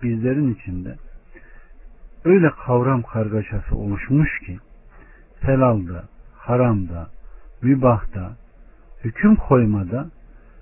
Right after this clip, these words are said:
öyle şeyler birbirine karıştırılmış ki bunların tek tek ayırt edilmesi, doğrunun bulunması yine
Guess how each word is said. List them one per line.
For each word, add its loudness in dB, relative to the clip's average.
öyle 8
şeyler 2
birbirine 2
karıştırılmış -2
ki -10
bunların 2
tek -4
tek -6
ayırt 0
edilmesi, -6
doğrunun 4
bulunması -2
yine 4